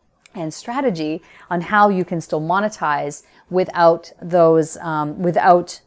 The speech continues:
reaching those, uh, four thousand hours and one thousand subscribers. It's absolutely possible. So if you'd like to know more information about how I can help you, go to workwithcheryl dot com,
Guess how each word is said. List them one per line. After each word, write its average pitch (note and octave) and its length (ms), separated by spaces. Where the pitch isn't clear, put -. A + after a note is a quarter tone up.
reaching E3+ 560
those, D#3+ 380
uh, D3+ 120
four F3 240
thousand D#3+ 360
hours C#3+ 460
and E3 120
one D3+ 160
thousand C#3 380
subscribers. - 680
It's D#3 180
absolutely E3+ 640
possible. C3+ 600
So A3 60
if F3+ 60
you'd A3 140
like C#4 180
to - 80
know C4 200
more G#3 240
information F3+ 680
about D#3 200
how E3+ 240
I D#3 80
can E3+ 140
help A3+ 360
you, G#3 100
go A3 220
to A3 60
workwithcheryl F3 840
dot D3+ 240
com, A3 400